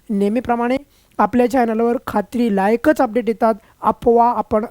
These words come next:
आपल्या चॅनलवर दाखवत नाही. डायरेक्ट आता मी तुम्हाला पोर्टलला थोड्याच वेळापूर्वी जो मेसेज प्राप्त झालेला आहे,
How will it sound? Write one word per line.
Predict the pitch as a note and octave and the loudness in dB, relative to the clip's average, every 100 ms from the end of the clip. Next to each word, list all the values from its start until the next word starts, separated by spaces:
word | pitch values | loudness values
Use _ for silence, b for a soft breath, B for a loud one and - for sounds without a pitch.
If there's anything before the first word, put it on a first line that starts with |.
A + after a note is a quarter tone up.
| - | -10
आपल्या | G3+ G#3 G#3 | -6 -4 -2
चॅनलवर | G#3+ G3 G3 G#3 | -2 -2 -4 -4
दाखवत | F#3+ G3 G#3 G#3 | -4 -4 -4 -2
नाही. | B3 G3+ E3+ - b b - | 0 -2 -4 -10 b b -8
डायरेक्ट | E3 A3+ C#4 C#4+ D4 | 2 4 4 2 -2
आता | C#4 | 0
मी | C4+ | -2
तुम्हाला | B3 C4 B3+ | -2 -2 -2
पोर्टलला | B3 B3 A3 B3 B3+ B3+ | -2 -2 0 0 0 -4
थोड्याच | - A#3 C#4+ B3+ | -4 0 0 2
वेळापूर्वी | C4+ B3+ B3+ A#3+ C4+ C#4+ b b - E3+ | 0 0 -2 -2 0 -2 b b -14 0
जो | A3+ C#4+ | 2 2
मेसेज | C4 B3+ D4 C4 | 0 -2 -4 -6
प्राप्त | B3+ B3+ - | 0 0 2
झालेला | C4+ A3+ A#3 | 4 4 4
आहे, | A3+ | 2